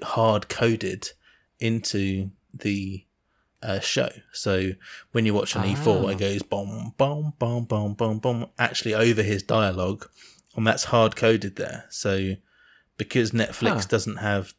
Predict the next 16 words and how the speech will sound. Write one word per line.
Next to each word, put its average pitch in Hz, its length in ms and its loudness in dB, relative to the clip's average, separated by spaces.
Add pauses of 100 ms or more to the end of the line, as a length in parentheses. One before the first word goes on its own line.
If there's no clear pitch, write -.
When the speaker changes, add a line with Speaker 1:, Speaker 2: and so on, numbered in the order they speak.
Speaker 1:
breaks, - 720 -2 (360)
they 101 120 -4
can't, 104 520 -2 (800)
they 123 100 8
would 110 120 2
have 110 220 0
to 104 80 -4
then 98 220 0
go 98 240 2
to 98 200 -6
the, 95 320 -4 (160)
the - 120 -12
cuts, - 400 -6
the - 180 -4
cut - 280 -4
screen, 104 420 -6